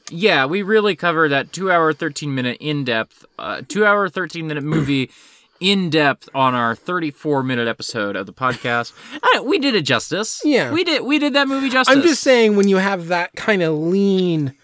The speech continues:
Speaker 2: podcast, I'm not expecting a lot of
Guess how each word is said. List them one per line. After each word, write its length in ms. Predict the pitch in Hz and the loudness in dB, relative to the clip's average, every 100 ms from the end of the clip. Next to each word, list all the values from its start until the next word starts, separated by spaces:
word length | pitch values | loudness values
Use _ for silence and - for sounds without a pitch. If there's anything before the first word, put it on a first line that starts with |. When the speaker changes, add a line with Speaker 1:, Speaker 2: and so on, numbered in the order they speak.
| _ _ | _ _
Speaker 2:
podcast, 840 | - 185 156 139 139 107 123 - - _ _ _ _ - | 0 2 2 -2 -8 -8 -12 -16 -18 _ _ _ _ 0
I'm 220 | 190 214 | 2 4
not 180 | 262 214 | 4 2
expecting 640 | 147 - 202 185 - 165 | -2 -4 0 0 0 -4
a 80 | 151 | -2
lot 280 | 143 135 131 | -2 0 0
of 480 | 131 123 117 - | -2 -4 -10 -20